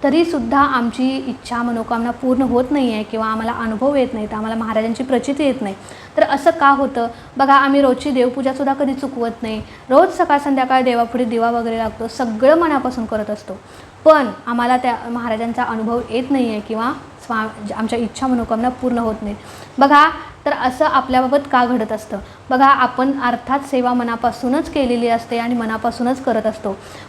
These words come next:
पण त्या सेवेसोबतच आपल्या आयुष्यामध्ये, आपल्या वैवाहिक, प्रापंचिक आयुष्यामध्ये आपण अशा काही चुका करत असतो, ज्या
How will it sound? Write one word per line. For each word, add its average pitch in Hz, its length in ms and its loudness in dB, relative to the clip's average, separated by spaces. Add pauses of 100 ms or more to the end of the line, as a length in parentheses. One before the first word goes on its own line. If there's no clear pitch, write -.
पण 302 120 4
त्या 285 180 4
सेवेसोबतच 254 960 0
आपल्या 226 520 0 (720)
आयुष्यामध्ये, 247 580 2
आपल्या 226 200 -2
वैवाहिक, 220 500 -2
प्रापंचिक 226 480 -2
आयुष्यामध्ये 226 420 -2
आपण 269 140 -4 (160)
अशा 233 240 0
काही 302 200 2
चुका 302 260 2
करत 247 240 -2
असतो, 240 360 -2 (420)
ज्या 294 240 6